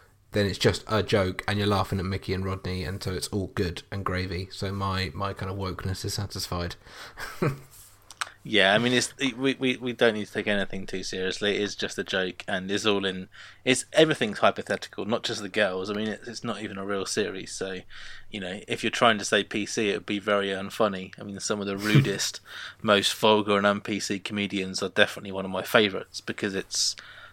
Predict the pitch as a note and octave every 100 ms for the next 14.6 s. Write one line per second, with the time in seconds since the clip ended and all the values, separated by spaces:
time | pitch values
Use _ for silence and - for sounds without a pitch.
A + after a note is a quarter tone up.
0 | - G2 F#2 F#2 G#2 A2 - G#2+ G#2+ -
1 | G2+ G#2 - G#2 G2 - A#2 F#2+ F2+ -
2 | A2 G2 G2 F#2+ - - - - - -
3 | - G2 - G#2+ - A2+ G2+ G2+ - G#2+
4 | G#2 F#2+ F#2 - G2+ G#2 G2+ G2+ F#2+ -
5 | G#2+ G2+ G2+ G2 G#2+ G#2 G2 - C#2 -
6 | - - - - - G2 G2 F#2+ - G2
7 | - G2+ G#2 - - G2 F#2+ F#2+ G2 G2
8 | F#2+ F#2+ F#2+ F#2+ F#2+ - G2 F#2 F#2 -
9 | - A2 B2+ - - D3 - E3+ C#3+ A#2+
10 | - A#2+ A2+ G#2+ G#2+ - - A2 F#2+ G#2
11 | G2 F#2+ G2+ G2+ F#2+ G2+ F#2+ F#2+ G2 -
12 | G#2 F#2+ - - - _ - - - _
13 | _ A#2 F#2+ F2+ G#2+ G2 - A2+ G2+ F#2+
14 | - G2 G2+ G2 F#2+ F#2+